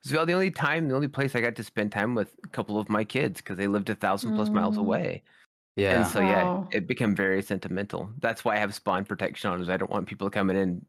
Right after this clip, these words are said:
Speaker 1: mess with stuff because this stuff has
Speaker 2: Oh,
Speaker 1: been here
Speaker 2: true.
Speaker 1: for a
Speaker 3: Definitely.
Speaker 1: long time.
Speaker 2: Yeah, yeah.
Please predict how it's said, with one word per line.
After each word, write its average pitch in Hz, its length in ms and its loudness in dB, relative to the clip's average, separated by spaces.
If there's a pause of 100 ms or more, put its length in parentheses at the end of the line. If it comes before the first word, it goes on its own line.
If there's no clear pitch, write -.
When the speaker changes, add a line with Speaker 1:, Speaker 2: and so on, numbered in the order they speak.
Speaker 1:
mess 104 260 0
with 90 100 -2
stuff - 300 -6
because - 200 -4
this 95 140 -4
stuff - 240 -2
has 190 160 2
Speaker 2:
Oh, 180 80 2
Speaker 1:
been 196 160 2
here 180 280 4
Speaker 2:
true. 185 160 -4 (440)
Speaker 1:
for 98 160 2
a 90 60 2
Speaker 3:
Definitely. 92 340 2
Speaker 1:
long 90 340 2 (100)
time. 87 420 2
Speaker 2:
Yeah, - 560 0 (320)
yeah. 202 380 -2